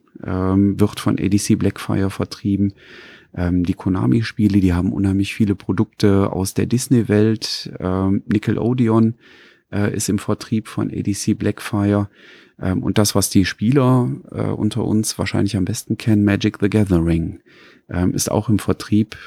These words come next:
ähm, von A D C Blackfire und damit natürlich eine unheimlich spannende Ergänzung, ähm, für, ähm, Asmodee und deren Portfolio, äh, wie die aufgestellt sind. Ich pack mal,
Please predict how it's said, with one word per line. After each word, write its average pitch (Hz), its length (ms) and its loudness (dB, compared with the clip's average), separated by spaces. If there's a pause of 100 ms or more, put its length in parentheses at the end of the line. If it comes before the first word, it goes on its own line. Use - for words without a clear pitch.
ähm, 90 480 -2
von 98 340 -4
A - 140 -2
D 95 100 2
C 95 200 2
Blackfire 113 640 0 (520)
und 90 160 -4
damit 95 320 -2
natürlich 101 420 2
eine 95 140 4 (140)
unheimlich 90 680 2
spannende 92 540 -2
Ergänzung, 87 920 2
ähm, 85 460 -4 (100)
für, 92 720 -2
ähm, 90 320 -6
Asmodee 95 720 2 (420)
und 92 140 -2 (140)
deren 95 300 2
Portfolio, 95 1000 0
äh, 71 240 -6
wie 92 140 -4
die 92 160 -2
aufgestellt 85 640 -4
sind. 80 300 -6 (720)
Ich - 160 -6
pack - 260 -2
mal, 110 320 4